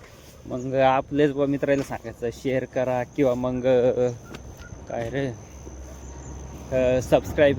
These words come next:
करा काय. मग त्याने काय होतं <clears throat> ते सबस्क्राईब तर करत आहे पण मग आपले जे व्हिडिओ राहते ना ते पाहते नाही. मग त्याच्यापेक्षा ना जे कोणतं पण व्ह्यूज जे येत आहेत ना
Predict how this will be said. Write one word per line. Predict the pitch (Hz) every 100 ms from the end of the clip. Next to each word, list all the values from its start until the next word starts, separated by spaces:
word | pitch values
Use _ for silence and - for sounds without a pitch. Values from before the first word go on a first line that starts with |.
| -
करा | 139
काय. | 123 143 139 151
मग | 151 151
त्याने | 170 170
काय | 190
होतं | 196 147 170 175 -
<clears throat> | 196 170 - - - - -
ते | 170
सबस्क्राईब | 156 147 - 180 170 180
तर | 170 185
करत | 190 196
आहे | 196
पण | 180 165
मग | 160 160
आपले | 160 170 180
जे | 175
व्हिडिओ | 151 127 135
राहते | 139 160 180 185
ना | 156 170 - - 156
ते |
पाहते | 151 160 160 - 170
नाही. | 139 107 - - - - - 131
मग | 123
त्याच्यापेक्षा | 151 151 170 175 165 180
ना | 165 160 165 - 135 135
जे | 170 180 180 175 - - -
कोणतं | 180 180 226
पण | 233 220
व्ह्यूज | 214 196 151 139 135 135
जे | 147 165
येत | 156 165 202
आहेत | 196 -
ना | 160